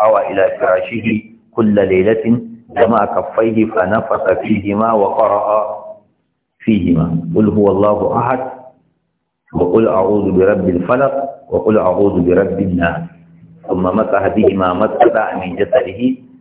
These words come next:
يبدأ بهما رأسه ووجهه وما أقبل من جسده، يصنع ذلك ثلاث مرات. Wannan hadisin shi ma ingantacce ne,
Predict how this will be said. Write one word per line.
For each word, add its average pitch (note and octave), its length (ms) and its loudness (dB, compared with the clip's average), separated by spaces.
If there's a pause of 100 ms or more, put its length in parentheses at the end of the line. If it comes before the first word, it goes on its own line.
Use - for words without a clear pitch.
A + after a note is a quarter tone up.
(120)
يبدأ G2+ 320 0
بهما G2 520 0 (120)
رأسه A#2+ 400 0
ووجهه A#2+ 920 2 (280)
وما A#2 260 2 (100)
أقبل G2 360 0
من F#2+ 320 -4
جسده، G2 380 -6 (500)
يصنع G2 300 0 (180)
ذلك G2+ 240 2
ثلاث F#2+ 480 2
مرات. E2 360 -2 (920)
Wannan G#2 240 2
hadisin G2+ 320 -2
shi G2 160 -2
ma G#2 160 0
ingantacce F2 640 -2
ne, G2 80 0